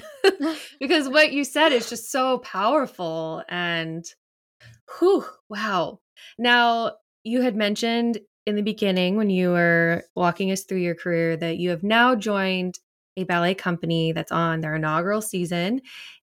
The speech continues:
Speaker 1: And you mentioned that this company is doing things differently in regards to inclusivity, mental health,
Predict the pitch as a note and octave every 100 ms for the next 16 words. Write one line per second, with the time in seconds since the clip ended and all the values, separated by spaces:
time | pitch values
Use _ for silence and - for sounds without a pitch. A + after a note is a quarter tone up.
0 | - G#3+ G#3 G3+ G3 G3 G3+ G#3 G#3+ A3
1 | A#3 A3+ G#3+ G3 F3+ F3 E3+ F3 - _
2 | _ G#3+ G#3+ A3+ G3+ G3+ G3 F#3+ F3+ F3+
3 | F3+ F3 E3+ - _ - F3+ - E3+ -
4 | E3 D#3+ E3 D#3+ E3+ D#3 D#3+ D#3+ D#3+ -
5 | - E3+ D#3+ D#3+ E3 - _ _ F#3+ F3+
6 | F3+ F3+ - A#3 A3 G#3 G#3 G3+ G3 -
7 | E3 D#3 - - - B3 A#3 A3+ A3+